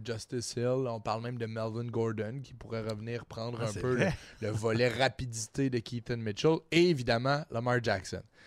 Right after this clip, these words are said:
Speaker 1: Et dans cette victoire contre les Jaguars dimanche soir, quatre-vingt-dix-sept verges au sol, mais je regarde ces trois derniers matchs, trente-quatre courses, mais pas, euh,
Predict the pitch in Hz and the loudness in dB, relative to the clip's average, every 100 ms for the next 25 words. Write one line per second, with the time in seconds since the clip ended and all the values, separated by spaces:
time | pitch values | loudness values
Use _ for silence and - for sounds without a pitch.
0 | - - - - _ 127 123 131 156 143 | -20 -20 -20 -20 _ 0 2 4 4 4
1 | 135 160 160 - 143 127 120 113 104 104 | 2 2 2 4 0 0 0 4 4 4
2 | 131 143 107 110 107 101 - 120 127 170 | 4 4 -2 -4 -2 -2 2 4 4 2
3 | - _ _ _ - 190 - 143 123 135 | -8 _ _ _ 0 0 4 2 4 0
4 | 127 - 123 113 113 123 110 104 101 135 | -2 -2 -2 0 2 2 2 -2 2 4
5 | 170 170 - _ - 120 117 143 160 294 | 4 2 -8 _ -8 -4 0 2 2 -2
6 | 190 147 - - 180 180 156 135 127 123 | -2 -2 -2 0 2 2 0 -2 -2 -2
7 | 127 - - - _ - - - - - | -4 -8 -20 -20 _ -20 -20 -20 -20 -8
8 | - 113 180 175 - 143 - - 143 - | 0 4 4 4 2 0 0 0 0 -2
9 | - - _ _ - 107 - 202 196 127 | -14 -18 _ _ -10 -8 4 6 8 6